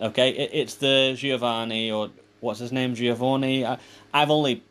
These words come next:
watched Stardust Crusaders, man, so I don't know these other JoJo's.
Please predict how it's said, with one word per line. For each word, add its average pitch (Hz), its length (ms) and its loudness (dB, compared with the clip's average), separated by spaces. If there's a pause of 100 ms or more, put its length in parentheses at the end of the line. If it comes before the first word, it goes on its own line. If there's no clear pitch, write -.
watched 117 300 -4
Stardust 110 440 0
Crusaders, 110 640 -2
man, 107 220 -4
so 110 180 0
I 120 80 8
don't 110 200 0
know 107 180 -2
these 110 200 -2
other 113 180 -2
JoJo's. 110 640 0